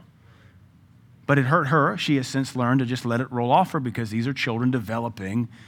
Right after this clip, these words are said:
They're gonna say dumb things. "I wish you were never my mommy." Okay, go sleep in the backyard. That's how I would deal with it. "Wish you were never my daddy." "All right, give me everything back."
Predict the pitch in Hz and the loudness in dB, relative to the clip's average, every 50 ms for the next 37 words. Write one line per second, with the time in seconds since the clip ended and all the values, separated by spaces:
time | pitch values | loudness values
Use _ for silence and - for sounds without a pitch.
0 | - - - - 160 151 156 151 135 - - 143 131 123 117 107 98 90 - 92 | -20 -8 -2 0 2 4 4 2 2 2 0 0 0 0 -2 -4 -4 -6 -8 -10
1 | 87 82 - - - 120 113 113 117 110 - - 123 120 113 98 92 90 95 104 | -10 -10 -8 -6 -6 -4 -4 -4 -6 -6 -6 -4 -2 -2 -2 -2 -4 -6 -2 0
2 | 113 117 117 107 98 104 98 95 87 90 87 85 85 82 82 76 76 76 73 _ | 0 2 0 0 -4 -4 -6 -6 -6 -6 -6 -8 -8 -10 -10 -12 -14 -16 -20 _
3 | _ - _ _ _ - - 165 165 185 190 165 165 165 - - 170 151 160 147 | _ -20 _ _ _ -6 -6 -4 -2 0 -2 0 -2 -4 -4 -4 -4 -2 -2 -2
4 | 135 117 123 123 123 - - 123 120 127 - - - - - - - - - - | -2 0 -2 -2 -2 -4 -8 -10 -10 -10 -12 -16 -20 -20 -20 -20 -20 -20 -20 -20
5 | - - - - - - - - - 160 160 156 139 135 151 202 233 175 127 113 | -20 -20 -20 -20 -20 -20 -8 -2 2 2 4 6 8 8 8 8 6 4 0 -4
6 | 101 98 95 98 120 156 - - - - - - - - - - - - - 156 | -4 -6 -4 -2 -4 -4 -4 -6 -16 -20 -20 -20 -20 -20 -20 -20 -16 -8 -6 -4
7 | 165 - - 143 123 120 123 127 135 135 131 123 113 107 101 107 98 95 90 98 | -2 0 0 0 2 4 6 6 6 4 4 2 2 0 0 -2 -4 -4 -2 2
8 | 117 156 156 139 135 143 135 131 131 131 127 131 135 135 123 131 123 117 123 120 | 2 4 4 4 2 2 2 0 0 2 2 2 2 2 0 0 0 0 0 0
9 | 113 113 - | -2 -2 -8